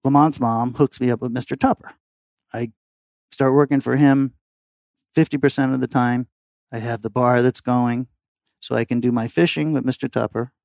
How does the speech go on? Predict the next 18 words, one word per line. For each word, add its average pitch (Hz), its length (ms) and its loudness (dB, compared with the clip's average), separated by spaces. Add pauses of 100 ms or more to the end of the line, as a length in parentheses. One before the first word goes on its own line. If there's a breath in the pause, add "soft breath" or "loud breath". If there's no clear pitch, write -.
(420)
get 120 260 -4
over 127 220 0
in 131 80 2
that 123 160 0
Caribbean. 117 760 0
We 120 80 -4
went 113 220 -4
to 117 220 -4
the 120 160 -12
Carolinas. 113 760 -4
We 117 60 -8
did 117 140 -2
all 113 120 -2
sorts - 240 -4
of 123 60 -8
tournaments 117 520 -4
and 113 100 -10
stuff. 110 340 -8